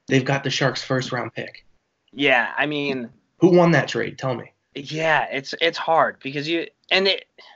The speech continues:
Speaker 2: I don't think you can
Speaker 1: Not
Speaker 2: decide
Speaker 1: over.
Speaker 2: yet. Like, like, Karlsson got hurt. There's a good chance maybe this is just, like, a, a fluke year for the Sharks. 'Cause, dude, they're a perennial playoff team.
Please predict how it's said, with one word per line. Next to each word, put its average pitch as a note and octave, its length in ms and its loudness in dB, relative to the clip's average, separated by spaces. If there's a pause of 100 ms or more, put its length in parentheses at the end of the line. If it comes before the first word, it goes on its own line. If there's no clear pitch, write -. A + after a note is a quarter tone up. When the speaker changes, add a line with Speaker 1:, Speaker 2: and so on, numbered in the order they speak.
(180)
Speaker 2:
I E3+ 80 4
don't G3 120 2
think G#3 140 -4
you F#3 60 -10
can D#3+ 60 -2
Speaker 1:
Not C3 80 -8
Speaker 2:
decide A2+ 220 0
Speaker 1:
over. A2+ 80 -10
Speaker 2:
yet. - 220 -18
Like, C3+ 240 -6 (300)
like, C#3+ 200 -2
Karlsson G3+ 320 2
got D#3 160 2
hurt. D3 240 -4
There's F3 180 -2
a F#3 60 -8
good F3 160 -8
chance E3 260 -8
maybe C#3 160 -6
this C#3+ 160 -8
is C#3+ 80 -8
just, D3 160 -12
like, C3+ 180 -4
a, B2 320 0
a B2+ 160 -4
fluke D3 360 -6
year B2+ 160 0
for A#2 100 -12
the A#2 80 -6
Sharks. A2+ 300 -2
'Cause, C3+ 140 -4
dude, E3 340 2
they're F3+ 80 4
a - 20 -10
perennial F#3 320 2
playoff C#3+ 380 2
team. B1+ 200 -20